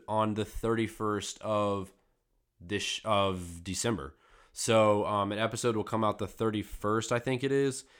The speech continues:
and then, or the thirtieth, one of those days. I don't have my calendar right in front of me. And then I'm gonna take a break for a month.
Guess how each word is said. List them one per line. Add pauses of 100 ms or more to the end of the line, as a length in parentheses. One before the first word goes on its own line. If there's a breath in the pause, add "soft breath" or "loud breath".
(180 soft breath)
and
then,
or
the
thirtieth,
one
of
those
days.
I
don't
have
my
calendar
right
in
front
of
me. (320 soft breath)
And
then
I'm
gonna
take
a
break
for
a
month.